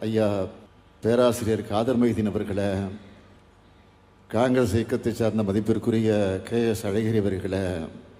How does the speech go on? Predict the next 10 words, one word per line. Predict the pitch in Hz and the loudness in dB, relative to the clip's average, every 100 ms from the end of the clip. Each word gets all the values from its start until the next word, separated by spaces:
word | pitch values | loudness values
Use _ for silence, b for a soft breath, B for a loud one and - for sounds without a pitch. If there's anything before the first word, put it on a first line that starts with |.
| - _ - - _ _ 104 | -20 _ -20 -20 _ _ -2
நாடாளுமன்ற | 113 131 135 135 120 117 107 | 2 6 6 8 8 8 6
உறுப்பினர்கள் | 110 117 101 113 104 85 85 - - _ _ _ _ - | 4 2 2 2 2 0 -8 -14 -20 _ _ _ _ -2
திரு | 110 107 | 2 6
ரவிக்குமார் | 110 135 139 120 113 | 6 6 6 6 6
அவர்களே, | 110 107 104 107 110 107 - - - - | 4 2 2 2 0 -2 -8 -16 -16 -4
திரு | 110 107 | -2 0
விஷ்ணு | 104 139 120 | -2 -2 -2
பிரசாத் | 107 107 107 | 2 0 2
அவர்களே, | 98 95 95 98 92 85 - - - - - - - _ _ - | -2 -2 0 0 -2 -6 -12 -18 -20 -20 -20 -20 -20 _ _ -10
சட்டமன்ற | - 110 143 139 127 | -4 0 2 2 6